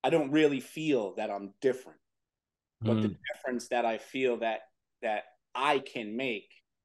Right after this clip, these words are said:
Speaker 1: has to do with tapping into the energy of the world around us, the individuals, the people that have the ability to help others,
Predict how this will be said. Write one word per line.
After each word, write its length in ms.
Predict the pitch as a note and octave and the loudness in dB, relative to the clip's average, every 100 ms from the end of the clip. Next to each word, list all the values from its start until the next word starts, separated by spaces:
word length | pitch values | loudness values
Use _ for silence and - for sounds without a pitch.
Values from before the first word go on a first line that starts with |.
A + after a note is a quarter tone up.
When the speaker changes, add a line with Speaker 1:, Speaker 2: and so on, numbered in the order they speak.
| _ _ _ - | _ _ _ -4
Speaker 1:
has 240 | B2 - | -4 -4
to 80 | A2 | -14
do 260 | G2 A#2+ A#2 | -6 -2 0
with 220 | G#2+ G2 - _ _ _ _ _ _ _ _ _ _ | -2 -6 -12 _ _ _ _ _ _ _ _ _ _
tapping 480 | - C3+ C3+ C3 B2+ | -6 -2 -2 -2 -4
into 840 | A#2 A2+ A2+ A2+ B2 A2+ G#2+ G2+ - _ _ _ - | -2 -4 -6 -8 -8 -6 -6 -8 -10 _ _ _ -6
the 160 | A#2 A#2+ | -4 -2
energy 580 | C3 A#2+ A#2 A2+ A2 - G#2+ | -2 -4 -6 -4 -4 -4 -8
of 140 | G2 | -6
the 80 | F#2+ | -6
world 340 | A2 A#2+ A#2 | 0 0 0
around 400 | G#2+ G#2 G2+ F2+ | -2 -4 -6 -10
us, 240 | D#2+ - - | -16 -20 -14
the 120 | F#2+ | -8
individuals, 720 | A#2 A#2 G#2+ F#2 F2+ - - _ | -4 -4 -4 -8 -12 -18 -20 _
the 60 | - - | -20 -16
people 440 | - A#2+ - - _ _ _ _ _ - | -10 -10 -10 -16 _ _ _ _ _ -12
that 160 | G2 - | -10 -10
have 480 | - C3 B2+ A#2+ A2+ | -4 0 2 0 -4
the 140 | G#2+ | -8
ability 680 | G2+ B2 B2+ A2+ F#2+ F#2+ F2+ _ _ _ _ _ _ _ _ _ _ _ - | -4 2 2 2 -2 -14 -20 _ _ _ _ _ _ _ _ _ _ _ -16
to 80 | A2 | -8
help 340 | - E3 E3 | 0 0 0
others, 500 | F#2+ F2+ F2+ - - | -8 -8 -14 -16 -20